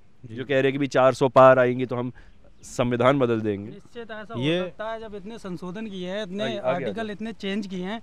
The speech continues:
Speaker 2: हाँ जी।
Speaker 3: निश्चित ये हो सकता है कि संविधान, मतलब, जब इतने आर्टिकल उनने, मतलब, संशोधित कर दिए हैं,
Speaker 2: हम्म।
Speaker 3: बंद एक तरह से देखें, काफ़ी संशोधित किए हैं, अगर
Speaker 2: हम्म।
Speaker 3: पढ़े हैं काफ़ी लोगों ने,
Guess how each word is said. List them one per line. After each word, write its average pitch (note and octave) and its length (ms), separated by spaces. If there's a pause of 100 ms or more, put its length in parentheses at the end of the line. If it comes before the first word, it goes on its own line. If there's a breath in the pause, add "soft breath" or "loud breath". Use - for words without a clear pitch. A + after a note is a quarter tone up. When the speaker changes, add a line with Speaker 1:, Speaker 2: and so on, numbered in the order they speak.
Speaker 2:
हाँ B2 120
जी। G2+ 280
Speaker 3:
निश्चित G#3+ 360
ये A3 120
हो F3 160
सकता D#3+ 300
है G#3 120
कि A#3 220
संविधान, F#3 480
मतलब, A3+ 320 (920)
जब G#3+ 200
इतने A#3 280
आर्टिकल A3+ 420
उनने, A3+ 260 (120)
मतलब, G3 280
संशोधित F#3+ 520
कर F#3+ 160
दिए E3 180
हैं, G3+ 160
Speaker 2:
हम्म। A2+ 200 (160)
Speaker 3:
बंद A3 220
एक C4+ 220
तरह C4 200
से B3+ 100
देखें, B3 240
काफ़ी A#3+ 220
संशोधित G#3+ 440
किए G#3+ 100
हैं, G#3+ 60
अगर G#3+ 160
Speaker 2:
हम्म। A2 240
Speaker 3:
पढ़े G3+ 200
हैं G#3+ 180
काफ़ी G3 220
लोगों G3+ 200
ने, A3 100